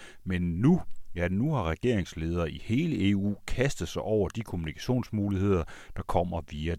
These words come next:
dem. Den italienske statsminister Giuseppe Conte gik ikke på national T V, da han skulle annoncere nyt om covid nitten. Han sendte live på Facebook. Og her i landet,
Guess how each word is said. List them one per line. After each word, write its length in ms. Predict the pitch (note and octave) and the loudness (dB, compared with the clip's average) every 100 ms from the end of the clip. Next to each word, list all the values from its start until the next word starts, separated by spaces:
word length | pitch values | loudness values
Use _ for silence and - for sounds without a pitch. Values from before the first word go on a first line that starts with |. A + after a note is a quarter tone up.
| - | -4
dem. 220 | D2 D#2 - - _ - - - - - - - | -8 -8 -14 -20 _ -20 -20 -20 -20 -20 -18 -6
Den 120 | G#2+ A#2+ | 0 2
italienske 480 | A2 C#3+ D3+ - | 4 4 2 2
statsminister 680 | G2+ B2+ A#2 G2+ G2+ - E2+ | 0 0 0 -2 -2 -2 -6
Giuseppe 600 | - - E2 - E2 D2+ - | -6 -6 -4 -4 -6 -8 -6
Conte 460 | - F#2+ B2 A2+ F2+ - - - | -2 -2 -2 -2 -2 -4 -14 -2
gik 200 | B2 - | -2 0
ikke 200 | D3+ - | -2 -2
på 100 | F2+ | -2
national 580 | D2 D2 - F2+ D#2+ - | -2 -6 -4 -2 -2 -2
T 160 | - | -2
V, 320 | E3+ F2 D2+ - | -2 -2 -6 -6
da 120 | D2 | -8
han 100 | C#2+ | -8
skulle 220 | - D#2+ | -8 -6
annoncere 400 | D2+ D2+ - E2+ | -6 -8 -6 -4
nyt 260 | E2+ G2+ - | -2 -2 -2
om 180 | C#2+ - | -4 -6
covid 380 | - E2 D#2 C#2+ | -4 -4 -4 -6
nitten. 400 | D#2 G#2 G#2 E2+ - - - | -2 -2 -2 -6 -8 -16 -6
Han 160 | - C#3+ | 0 0
sendte 360 | - F#2+ D#2+ F2 | 0 -2 -2 0
live 260 | F2 G#2+ - | 2 2 0
på 120 | - | -6
Facebook. 680 | - - A#2+ C#3 - C#3+ - - - - | -6 -2 0 0 -4 -8 -8 -14 -18 -4
Og 100 | G2 | 4
her 160 | D#3+ C3 | 6 6
i 40 | |
landet, 340 | G2 G2+ E2 | 4 2 0